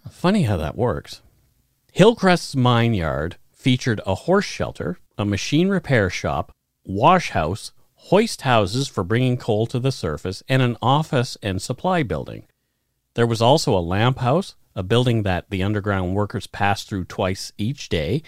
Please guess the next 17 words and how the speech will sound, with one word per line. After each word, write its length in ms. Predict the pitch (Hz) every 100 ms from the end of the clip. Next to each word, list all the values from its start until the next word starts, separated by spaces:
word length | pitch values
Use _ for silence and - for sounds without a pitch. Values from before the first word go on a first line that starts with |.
| _ _ _
Each 280 | 120 135 -
man 320 | 104 92 123 117
was 280 | 104 95 - -
identified 840 | 92 90 98 101 - 82 80 87
by 160 | - 98
a 100 | 113
number. 560 | 143 165 147 73 50 _ _ _ _
That 220 | 107 139 139
number 320 | 120 107 117
was 220 | 95 - 110
etched 340 | 123 - -
on 200 | 131 95
two 280 | - 156 190
brass 460 | 143 123 120 131 -
tags 480 | 104 87 90 -
known 220 | 107 98 90
as 240 | 87